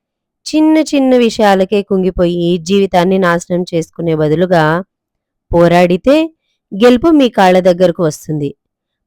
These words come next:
మనం గెలవాలంటే మనలో మార్పు తప్పనిసరిగా ఉండాలి. అక్కడే ఆగిపోతే మిమ్మల్ని చూసి మీకే విసుగు వస్తుంది. ఇక సమాజం మిమ్మల్ని పట్టించుకోవడమే మానేస్తుంది. నీ రాత రాసేదెవరు?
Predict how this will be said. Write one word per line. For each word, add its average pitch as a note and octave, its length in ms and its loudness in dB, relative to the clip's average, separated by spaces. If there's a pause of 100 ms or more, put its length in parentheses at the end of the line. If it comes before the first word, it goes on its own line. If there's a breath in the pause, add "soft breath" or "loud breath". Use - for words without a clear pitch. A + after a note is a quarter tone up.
మనం A3+ 280 4
గెలవాలంటే G#3+ 800 4
మనలో G3 500 2
మార్పు F3+ 500 0
తప్పనిసరిగా G3 840 -2
ఉండాలి. D#3 400 -4 (840)
అక్కడే A3 340 2
ఆగిపోతే A3+ 840 2 (340)
మిమ్మల్ని A3+ 600 4
చూసి A3 240 0
మీకే G3+ 480 2
విసుగు G#3+ 320 -2
వస్తుంది. D#3+ 540 -4 (760)
ఇక G#3+ 200 0
సమాజం F#3+ 580 2
మిమ్మల్ని G#3 360 4
పట్టించుకోవడమే F3 840 0
మానేస్తుంది. F3 720 0 (720)
నీ G#3+ 280 4
రాత F#3 360 2
రాసేదెవరు? B3+ 1000 4